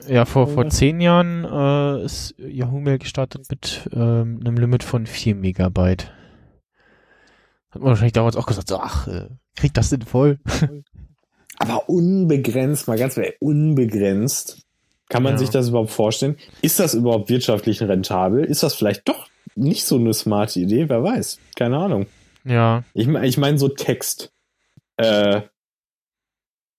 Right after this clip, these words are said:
Speaker 2: so viel, also, also Text alleine kann ja nicht so viel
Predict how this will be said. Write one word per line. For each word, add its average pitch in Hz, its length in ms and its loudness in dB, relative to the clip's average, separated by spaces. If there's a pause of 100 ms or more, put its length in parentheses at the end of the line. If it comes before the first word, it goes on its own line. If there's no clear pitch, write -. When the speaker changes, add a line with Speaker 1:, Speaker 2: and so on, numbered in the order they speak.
(220)
Speaker 2:
so 123 360 0
viel, 151 440 0
also, 127 180 2
also 120 340 0
Text - 380 -4
alleine 147 1120 0 (160)
kann 139 180 0
ja 139 120 2
nicht 135 240 0
so 117 280 0
viel 95 460 0